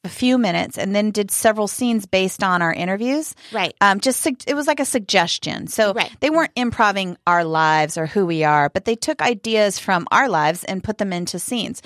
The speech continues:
Speaker 1: And then they kept, would call us back, and then they would im-,
Speaker 2: Learn more about
Speaker 1: they'd
Speaker 2: us.
Speaker 1: learn more about us, and then they'd do some more improvising.
Speaker 2: Yeah.
Speaker 1: And then they, they did that three times,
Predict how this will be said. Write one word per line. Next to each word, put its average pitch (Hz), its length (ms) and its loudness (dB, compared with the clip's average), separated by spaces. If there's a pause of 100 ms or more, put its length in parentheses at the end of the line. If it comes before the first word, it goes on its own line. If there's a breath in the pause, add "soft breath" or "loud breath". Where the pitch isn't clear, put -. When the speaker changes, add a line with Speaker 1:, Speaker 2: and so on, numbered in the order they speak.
(200 loud breath)
Speaker 1:
And 214 140 -2
then 208 120 2
they 214 100 2
kept, - 280 -6
would 208 160 -4
call 170 220 2
us 175 100 -4
back, 214 460 2 (380 loud breath)
and 190 200 0
then 175 180 0
they 170 120 2
would 170 300 0
im-, 170 180 -4
Speaker 2:
Learn 196 180 -6
more 180 140 -6
about 175 240 -8
Speaker 1:
they'd 170 180 2
Speaker 2:
us. 156 60 -6
Speaker 1:
learn 151 220 0
more 185 120 2
about 240 300 4
us, 247 260 2
and 196 160 -6
then 190 140 -4
they'd 180 180 -2
do 175 140 -4
some 165 220 -6
more 147 180 0
improvising. 120 800 -6
Speaker 2:
Yeah. 208 120 -6 (180)
Speaker 1:
And 160 160 -4
then 147 160 -4
they, 147 200 -4
they 165 120 -2
did 208 160 -6
that - 180 0
three 269 220 -4
times, 175 500 -2